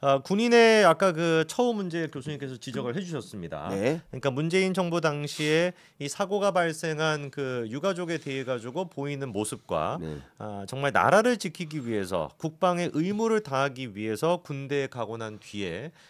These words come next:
Speaker 1: 아, 사고를 당한 사람들에 대해서 문재인 정부가 어떤 모습을 보였는지, 특히나 천안함에
Speaker 2: 음.
Speaker 1: 대해서 어떤 모습을 보였는지,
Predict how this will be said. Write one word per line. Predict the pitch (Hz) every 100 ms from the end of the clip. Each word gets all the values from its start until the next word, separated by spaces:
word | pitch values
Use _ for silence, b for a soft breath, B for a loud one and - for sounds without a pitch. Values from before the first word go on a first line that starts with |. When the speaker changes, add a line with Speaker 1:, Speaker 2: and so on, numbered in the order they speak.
| b
Speaker 1:
아, | - 85
사고를 | - 175 170 160 147
당한 | 127 123
사람들에 | 117 127 120 110 107
대해서 | 101 139
문재인 | 123 120 127 123
정부가 | 117 107 104 98
어떤 | 92 180
모습을 | 165 131 131
보였는지, | 95 107 92 82 -
특히나 | 85 - 147 135
천안함에 | - 214 208 180 147
Speaker 2:
음. |
Speaker 1:
대해서 | 117 107 107
어떤 | 87 170
모습을 | 160 135 139
보였는지, | 113 120 120 113 98 82 85 110